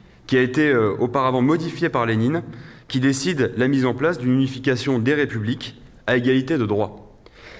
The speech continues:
Et, euh, alors, Lénine va écrire à, à un autre militant, Kamenev, et va lui dire : « Je déclare la guerre, non pas une petite guerre,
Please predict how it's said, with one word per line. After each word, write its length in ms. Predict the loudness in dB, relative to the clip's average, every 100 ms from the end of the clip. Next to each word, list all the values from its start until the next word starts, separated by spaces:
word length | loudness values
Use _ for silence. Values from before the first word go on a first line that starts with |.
| -14 0
Et, 200 | 2 4
euh, 380 | 4 2 0 0
alors, 480 | 0 2 0 -2 -4
Lénine 480 | 0 2 2 2 0
va 180 | 0 0
écrire 380 | 0 0 -2 -2
à, 300 | -2 -4 -6 -12 -18 -20 -20 -20 -20 -10 -2
à 80 |
un 100 | 2
autre 140 | 2 2
militant, 240 | 0 0
Kamenev, 500 | 0 0 2 0 -2
et 80 | -2
va 120 | 2
lui 100 | 2
dire : « 220 | 2 0 -2 -8 -16 -18 -4
Je 140 | 0
déclare 380 | 0 0 0 0
la 100 | 0
guerre, 280 | 0 0 2
non 180 | 0 2
pas 520 | 0 -2 -4 -16 -20 -20 -2
une 160 | -2 0
petite 320 | -2 -2 0
guerre, 240 | 2 2